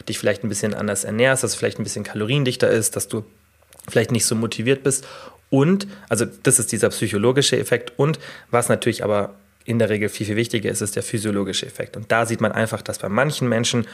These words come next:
Sport den Hunger stark unterdrückt, bei anderen weniger. Tendenziell ein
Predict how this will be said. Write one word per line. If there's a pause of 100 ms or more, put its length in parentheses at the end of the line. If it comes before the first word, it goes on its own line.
Sport
den
Hunger
stark
unterdrückt, (320)
bei
anderen
weniger. (220)
Tendenziell (100)
ein